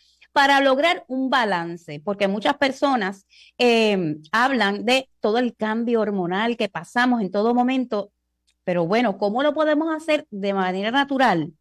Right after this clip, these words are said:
¿Verdad? Definitivamente. Pues mira, vamos a comer mucho más cosas verdes. ¿Mm? Espinaca,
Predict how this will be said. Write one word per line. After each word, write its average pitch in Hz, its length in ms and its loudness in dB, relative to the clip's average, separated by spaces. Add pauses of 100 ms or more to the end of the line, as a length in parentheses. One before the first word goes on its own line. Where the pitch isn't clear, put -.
(500)
¿Verdad? 247 380 -2 (280)
Definitivamente. 202 1300 -2 (340)
Pues 294 180 2
mira, 311 460 2 (220)
vamos 294 380 2
a 320 40 0
comer 320 500 0
mucho 320 680 -2
más 220 760 0 (240)
cosas 240 480 -2 (300)
verdes. 208 880 0 (600)
¿Mm? 262 200 -4 (520)
Espinaca, 202 1160 2